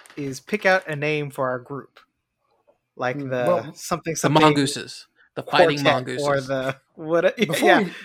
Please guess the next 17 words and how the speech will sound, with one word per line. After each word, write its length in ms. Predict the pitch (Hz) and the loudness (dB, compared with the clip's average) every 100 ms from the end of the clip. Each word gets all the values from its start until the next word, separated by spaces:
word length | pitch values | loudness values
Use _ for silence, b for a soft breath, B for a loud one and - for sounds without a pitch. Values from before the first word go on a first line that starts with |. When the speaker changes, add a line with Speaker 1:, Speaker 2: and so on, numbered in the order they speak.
| B | B
Speaker 2:
before 260 | 165 247 247 | 0 4 4
we 100 | 196 | 4
get 260 | 185 190 | 2 2
there, 440 | 127 113 110 123 - | 0 0 -2 -6 -6
uh, 480 | 135 139 135 135 127 131 _ _ _ _ - _ _ _ _ _ _ - | -2 0 0 -2 -4 -8 _ _ _ _ -20 _ _ _ _ _ _ -2
okay, 380 | 147 151 135 131 _ _ 139 | 0 2 0 -2 _ _ -2
uh, 440 | 135 131 123 123 - _ | 0 0 -2 -6 -12 _
Philip, 400 | - 190 123 - - | -4 -2 -2 -6 -14
what, 540 | 135 131 170 - _ _ _ _ _ - | -4 0 0 -2 _ _ _ _ _ -12
how, 440 | 131 202 220 - - _ | -4 0 0 -2 -14 _
how 240 | - 202 | -2 0
should 240 | - 180 147 135 | 0 -2 -4 -2
we 520 | 165 165 131 120 - b b b b b b | 0 0 0 -4 -8 b b b b b b
address 400 | 156 143 143 127 | -2 0 0 -2
your 80 | 135 | -6
character? 440 | - 123 - - - - | -8 -10 -10 -20 -20 -8
Is 540 | 143 143 139 131 131 | 0 2 2 -2 -8